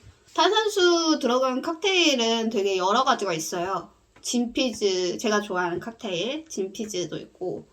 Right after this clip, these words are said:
그리고 모히또에도 탄산수가 들어가는 경우가 있고, 근데 네그로니의 변형 스타일이죠. 아메리카노에도 탄산수가 들어가고, 어,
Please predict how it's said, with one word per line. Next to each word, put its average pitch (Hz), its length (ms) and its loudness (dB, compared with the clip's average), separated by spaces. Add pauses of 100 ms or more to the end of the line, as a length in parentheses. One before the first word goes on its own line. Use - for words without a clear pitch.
(440)
그리고 262 220 -2
모히또에도 349 1200 0
탄산수가 349 540 2
들어가는 220 400 0
경우가 190 340 -2
있고, 175 560 -6 (480)
근데 220 180 2
네그로니의 294 800 4
변형 220 300 -2
스타일이죠. 196 960 -2 (340)
아메리카노에도 214 1500 4
탄산수가 294 480 2
들어가고, - 640 -10 (260)
어, 185 200 -10